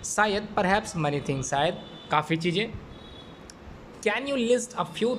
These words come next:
things you can change around you, क्या आप ऐसी कोई लिस्ट बना सकते हैं जिसको आप लोग परिवर्तित कर सकते हैं with no magic involved, बिना किसी magic के? तो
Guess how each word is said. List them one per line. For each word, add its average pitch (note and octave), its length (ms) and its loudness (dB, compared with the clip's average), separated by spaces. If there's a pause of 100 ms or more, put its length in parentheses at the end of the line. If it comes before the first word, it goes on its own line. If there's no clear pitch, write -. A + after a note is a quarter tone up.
things A3 300 0
you D#3 180 2
can F3 140 0 (100)
change E3+ 220 2 (100)
around E3+ 320 2
you, A3 120 2 (320)
क्या A3 120 4
आप F#3+ 300 2
ऐसी D#3 260 2
कोई F#3 220 0 (260)
लिस्ट G#3+ 320 2
बना F3+ 220 2
सकते E3+ 300 -4
हैं F#3 180 0
जिसको D3+ 280 0
आप C#3+ 200 4
लोग E3 120 0
परिवर्तित C3+ 480 -2
कर D3+ 120 4
सकते E3+ 280 -2
हैं - 440 -4
with A3 220 2 (160)
no F3 160 4 (160)
magic D#3 400 2
involved, C#3 320 0
बिना A3 240 0 (100)
किसी F3+ 260 -2
magic C3 400 -4
के? B2+ 140 -2 (340)
तो A#3+ 100 12